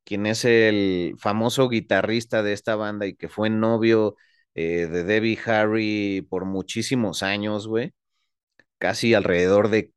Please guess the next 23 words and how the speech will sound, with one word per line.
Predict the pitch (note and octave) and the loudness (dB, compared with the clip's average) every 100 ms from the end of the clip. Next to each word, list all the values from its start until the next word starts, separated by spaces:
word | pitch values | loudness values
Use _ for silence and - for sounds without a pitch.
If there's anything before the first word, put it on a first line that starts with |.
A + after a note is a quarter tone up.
| - | -8
quince, | A2 A#2 A#2+ B2+ A#2+ - A2+ A2+ A2 | 0 2 4 2 -2 0 2 2 2
casi | A2 A2+ B2 | -2 -4 -4
veinte | A2+ A#2 A#2 A2+ | -4 -4 -2 -2
años, | A2 A2 A#2 A3+ - _ _ - _ _ _ _ | -2 -4 -8 -10 -16 _ _ -20 _ _ _ _
y, | G#2+ A#2+ B2+ B2+ - _ | 2 4 6 4 0 _
y | B2+ B2+ D3 | 0 4 6
él | D#3+ F3 A3 _ _ _ _ _ _ _ _ _ _ | 8 6 2 _ _ _ _ _ _ _ _ _ _
inicia | A#2+ B2 C#3 C#3+ D3+ | -2 2 2 4 2
este | D3 D3 | 2 -2
proyecto | A#2+ A2 A#2+ - | 0 -2 -2 -6
junto | C#3 B2 G#2+ G#2 | -6 -6 -4 -4
con | G#2+ G#2+ | -2 0
ella, | A#2+ B2+ D#3 - _ _ _ _ - | 2 2 0 -4 _ _ _ _ -4
primero | B2+ D3 G3+ A3 | 2 4 4 2
porque | C#3+ A2+ A2+ | -2 -4 -8
se | A#2 | -4
conocieron | A2 G#2+ G#2 C3 B2+ C3 C3+ C3+ B2+ G#2+ F#2 _ - | -4 -4 -2 2 4 6 4 2 0 -4 -8 _ -8
en | G#2 | -4
una | A#2+ B2+ | 0 2
banda | A#2+ B2 | 4 2
que | B2 | -2
se | A2 | -4
llamaba | G2 G#2+ A2 A2+ | -2 0 0 0